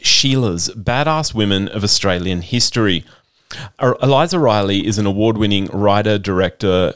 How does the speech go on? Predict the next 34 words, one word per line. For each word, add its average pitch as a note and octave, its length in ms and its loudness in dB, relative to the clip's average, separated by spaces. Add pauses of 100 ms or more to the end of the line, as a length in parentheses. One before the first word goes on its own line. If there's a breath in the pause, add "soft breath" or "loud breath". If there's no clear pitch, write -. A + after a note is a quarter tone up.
performer, D#3 640 0 (240 loud breath)
as C#3 120 0
well F#3 220 0
as C#3+ 160 2
a A#2 260 2
community G3+ 720 0
radio G#2+ 460 2
legend F#2+ 560 -2
in G2 240 -2
Sydney A2 400 0
over F#2+ 520 0
on F#2 360 0
F G2+ 280 -4
B F2+ 180 0
I. C#3 400 0 (480 loud breath)
Uh, G#2 380 0
she G#2+ 240 0
presented G#2 720 0
with G#2+ 260 -2
her G2+ 220 2
sister, G2 680 0
uh, F#2+ 200 0
Hannah, G#2+ 360 -2
the G#2 200 -2
long-running G#2 580 0
Girls G#2+ 300 0
Gone A2 260 0
Mild. B2 460 0 (500 loud breath)
But - 220 0
Eliza F3 420 2
has F3+ 300 0
released A#2 640 0
a F#2+ 160 -2 (180)
book, - 340 -2